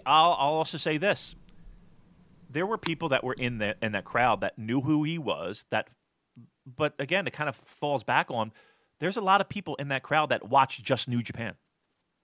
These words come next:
They don't watch Noah. They don't watch, uh, you know, Big Japan. They don't wa-, you know, they watch New Japan Pro Wrestling. So, yeah, when he took off that ma-, that mask, there were people probably in that audience that were like,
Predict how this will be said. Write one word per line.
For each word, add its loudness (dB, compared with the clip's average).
They 2
don't 2
watch 2
Noah. -2
They 4
don't 2
watch, 2
uh, 0
you -14
know, -18
Big -2
Japan. -8
They 0
don't 0
wa-, -2
you -4
know, -2
they -2
watch 4
New -2
Japan -4
Pro 2
Wrestling. -4
So, 4
yeah, -2
when -2
he 0
took -2
off -4
that 4
ma-, -2
that 2
mask, -2
there 2
were 0
people -12
probably 2
in -8
that 0
audience 0
that -4
were -6
like, -4